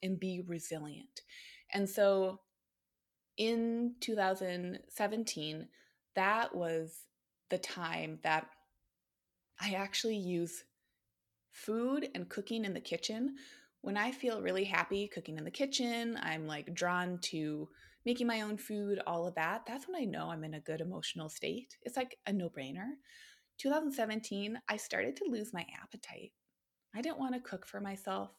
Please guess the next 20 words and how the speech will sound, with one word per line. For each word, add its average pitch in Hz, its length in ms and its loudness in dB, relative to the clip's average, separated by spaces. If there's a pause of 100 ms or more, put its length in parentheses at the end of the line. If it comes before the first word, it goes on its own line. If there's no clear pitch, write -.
I 185 100 0
wasn't 226 460 -2
feeling 214 300 -2
fulfilled. 160 680 -4
Like, 165 240 0 (200)
it 214 100 2
wasn't 247 260 2
this 220 160 -2 (100)
creative 170 400 2
outlet - 380 0
to 175 80 -10
be 175 160 -4
in 175 80 -2
the - 80 -4
kitchen. 254 640 -2 (400)
And 220 160 4
that 220 240 0
fucking 302 340 -4
shocked - 580 0
me. - 300 -12